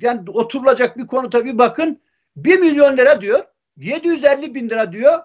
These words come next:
Bir buçuk milyon lira diyor. E şimdi kardeşim, siz bu kadar konut, e, neden, e, nasıl satılıyor, kime satılıyor diye baktığınızda büyük bir kısmının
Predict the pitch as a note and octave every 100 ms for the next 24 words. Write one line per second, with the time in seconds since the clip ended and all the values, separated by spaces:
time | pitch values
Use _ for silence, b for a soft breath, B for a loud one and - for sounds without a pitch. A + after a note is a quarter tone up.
0 | _ _ _ D#3+ C3+ D#4+ E4+ - D4+ C4
1 | B3+ G#3+ G#3 G3+ F3+ C#3+ G3 E4 - _
2 | _ _ D#3 - G#3+ A3+ E3+ G3 G#3+ D4
3 | D4+ F3+ - _ _ _ - B3+ A#3 E3
4 | F3+ B3+ C4+ C4+ - A#3+ C4 - _ _
5 | _ F#3+ G#3 D#3+ E3 F3 F3 G#3+ C#4+ F4
6 | D4 A#3+ _ _ - F3 G#3 E4 F4+ -
7 | C#4 A3 F3+ E3+ C#3 D4 E4+ D4 B3+ A#3+
8 | G#3+ G3 G#3+ G3 C4+ C4 G#3 F#3 D4 _
9 | _ D4+ D#4+ A#3 E3 F#3 F#3+ A#3+ D#4